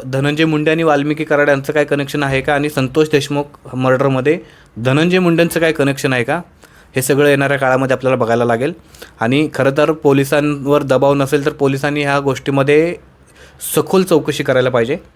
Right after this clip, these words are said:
जेणेकरून ह्या गोष्टीचा खुलासा होऊ शकतो. आता याच्यामध्ये बरेच मुद्दे आहेत. अ, आपले दा-, अंबादास दानवे काय बोलले, संदीप क्षीरसागर यांनी तर डायरेक्ट आरोपी, आरोप केला आहे की, अ, या ठिकाणी जे वाल्मिकी आहेत,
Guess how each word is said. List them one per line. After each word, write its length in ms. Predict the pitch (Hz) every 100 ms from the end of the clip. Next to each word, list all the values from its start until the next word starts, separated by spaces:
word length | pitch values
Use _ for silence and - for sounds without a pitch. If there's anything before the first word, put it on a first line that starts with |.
| -
जेणेकरून 480 | 120 131 139 143 147
ह्या 100 | 139
गोष्टीचा 340 | 131 127 135 139
खुलासा 320 | - 123 123
होऊ 120 | 117
शकतो. 340 | 113 - - - _ _ - - _ - - - -
आता 140 | - 123
याच्यामध्ये 320 | 123 147 156
बरेच 440 | 135 127 160 170
मुद्दे 280 | 160 143 139
आहेत. 140 | 131 - - - - _ _ _ _ _ _ _ - - - - -
अ, 120 | 104
आपले 480 | 120 117 110 110 123
दा-, 340 | 123 120 117
अंबादास 360 | 120 127 131 127
दानवे 280 | 127 127 127
काय 160 | 127
बोलले, 440 | 123 120 120 123 120
संदीप 340 | 127 120 127
क्षीरसागर 540 | - 127 120 123 123
यांनी 180 | 127 123
तर 100 | 127
डायरेक्ट 360 | 127 123 131 131
आरोपी, 320 | 127 123 127
आरोप 240 | 120 120 120 - -
केला 160 | 123
आहे 80 | 123
की, 200 | 123 156 160 - - - - -
अ, 60 | 113 117 113 110 - - 123
या 140 | 123
ठिकाणी 480 | 127 127 131 131 131
जे 300 | 131 135 131
वाल्मिकी 500 | 123 123 123 127 139
आहेत, 200 | 120